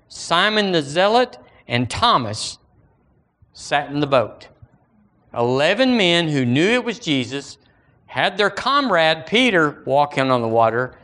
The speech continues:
sat in the boat. One out of twelve got out. Eleven hunkered down. They missed their opportunity.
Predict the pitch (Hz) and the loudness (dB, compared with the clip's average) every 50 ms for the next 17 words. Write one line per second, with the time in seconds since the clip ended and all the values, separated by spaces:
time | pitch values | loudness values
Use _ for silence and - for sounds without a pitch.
0 | _ _ _ _ _ _ _ _ _ _ - - - 165 160 165 170 160 165 165 | _ _ _ _ _ _ _ _ _ _ -16 -10 -2 0 0 0 0 0 0 0
1 | 165 170 165 156 156 151 120 110 113 - - - _ _ _ _ _ _ _ _ | 0 0 0 2 2 0 0 -2 -6 -14 -20 -20 _ _ _ _ _ _ _ _
2 | _ _ _ _ _ _ _ _ _ _ _ _ _ _ _ _ _ _ _ _ | _ _ _ _ _ _ _ _ _ _ _ _ _ _ _ _ _ _ _ _
3 | 113 120 127 135 139 147 156 175 160 - - - 143 127 117 113 110 107 - - | -2 0 0 2 2 2 2 0 -2 -2 -6 -2 2 4 4 4 2 0 -4 -16
4 | - - _ _ 117 113 117 113 104 92 90 95 - - - _ _ _ _ - | -20 -20 _ _ 2 2 2 2 2 0 -2 -2 -6 -12 -20 _ _ _ _ -4
5 | 110 104 110 120 135 151 151 123 110 104 107 110 107 - - 123 127 120 - 131 | -2 0 0 2 2 2 2 0 -2 -6 -6 -8 -12 -6 -4 -2 -2 -2 -2 -4
6 | 123 113 117 123 123 113 95 87 87 - _ _ _ _ _ _ _ _ _ _ | -4 -2 -2 -2 -2 -2 -4 -8 -12 -16 _ _ _ _ _ _ _ _ _ _
7 | _ _ _ _ _ _ _ _ _ _ _ _ _ _ _ _ - _ _ _ | _ _ _ _ _ _ _ _ _ _ _ _ _ _ _ _ -20 _ _ _
8 | _ _ _ _ _ _ 120 120 123 127 123 139 160 180 170 - - - 170 147 | _ _ _ _ _ _ 0 0 2 2 2 2 2 0 0 -2 -6 0 0 2
9 | 139 143 143 143 - - 131 - - 143 143 131 117 101 - 98 92 95 | 4 4 2 2 0 -4 -6 -4 -4 -4 -2 -2 -4 -6 -8 -16 -18 -18